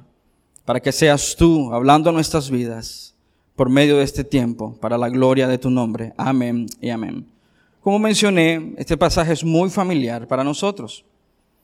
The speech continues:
Pero me gustaría, mientras avanzamos en este tiempo, reflexiones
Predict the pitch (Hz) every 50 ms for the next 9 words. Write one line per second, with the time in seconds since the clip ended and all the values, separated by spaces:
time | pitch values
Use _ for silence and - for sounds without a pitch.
0 | _ _ _ _ _ _ - 165 156 160 170 170 165 156 - 185 165 165 185 196
1 | 202 190 185 180 170 143 160 151 - 165 151 147 147 139 - 180 185 180 165 151
2 | 147 143 - - 147 151 156 151 - 160 135 135 160 160 147 131 - 120 123 123
3 | 127 127 135 127 - 180 185 180 - - 190 190 196 190 170 143 123 123 120 -
4 | - - _